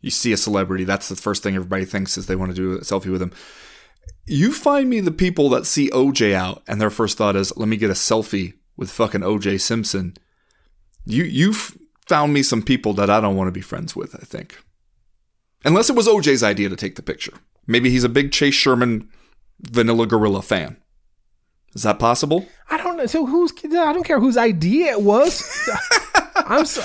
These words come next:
Speaker 1: I, I almost want it to be O J's because I feel that would be just a funnier story if O J is like, "Oh shit, Chase Sherman,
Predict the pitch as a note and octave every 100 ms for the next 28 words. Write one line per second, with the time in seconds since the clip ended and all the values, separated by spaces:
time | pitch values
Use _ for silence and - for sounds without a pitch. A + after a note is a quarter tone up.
0 | - E3+ F#3+ G3+ F#3 F#3 E3+ D#3 C#3+ B2+
1 | B2+ A#2+ A2+ G#2+ G2+ G2 - - B2+ A2+
2 | A2+ C#3 B2 A2 A2+ _ - _ _ _
3 | - C#3+ C3+ C3 A#2+ A#2 A2+ A2+ - A2
4 | G2+ F#2+ - A2 G2 F2+ E2 - F#2+ F2+
5 | F#2+ G2 - - C4+ - - G4+ G4 -
6 | F#4+ F4+ - A4 G#4 F#4+ F#4+